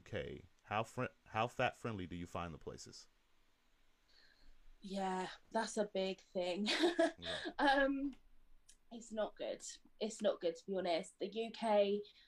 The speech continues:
Speaker 2: and generally most of Europe
Speaker 1: Mm.
Speaker 2: is very fat phobic.
Speaker 1: Really?
Speaker 2: Um, unfortunately, yeah.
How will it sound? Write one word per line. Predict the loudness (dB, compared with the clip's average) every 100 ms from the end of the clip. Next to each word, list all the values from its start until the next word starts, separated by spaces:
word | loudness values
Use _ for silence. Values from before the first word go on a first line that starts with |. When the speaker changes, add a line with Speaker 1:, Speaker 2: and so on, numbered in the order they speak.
| _ -2
Speaker 2:
and | 0 0 -6 -12 -16 -4
generally | 2 4 6 4 4 0 -2 -8 -8
most | 0 2 2 0 -4
of | -2
Europe | 0 4 6 6 4 _ _ -12 -4
Speaker 1:
Mm. | -4
Speaker 2:
is | -2
very | 0 0
fat | -2 -4 -4
phobic. | -8 -4 -4 -6 -12 _ -10
Speaker 1:
Really? | -8 -2
Speaker 2:
Um, | 2 6 6 6 2 -4 -10 -20 _ -4
unfortunately, | -2 2 4 4 2 2 2 2 4
yeah. | 4 4